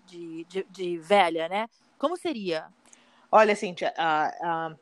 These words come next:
Speaker 2: esta sua pergunta é muito
Speaker 1: <laughs>
Speaker 2: importante, mas um pouco delicada.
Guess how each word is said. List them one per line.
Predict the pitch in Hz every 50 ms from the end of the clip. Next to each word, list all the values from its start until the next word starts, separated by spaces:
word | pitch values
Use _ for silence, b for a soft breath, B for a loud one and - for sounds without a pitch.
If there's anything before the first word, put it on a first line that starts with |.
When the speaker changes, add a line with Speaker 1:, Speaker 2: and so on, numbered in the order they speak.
| _ -
Speaker 2:
esta | 180 190 226 - - 214 196 190 185 185 185 - -
sua | - - 190
pergunta | 190 - 190 170 160 165 160 156 165 165 - 185 170 160 -
é | - 156
muito | 170 175 - 262 202 240 269 370
Speaker 1:
<laughs> |
Speaker 2:
importante, | 349 247 - 294 254 247 - 226 208 196 196 202 240 220 - 262
mas | 220 214 214 -
um | - 214
pouco | 190 226 214 - 240
delicada. | 185 214 208 226 262 - - - 147 123 - - - -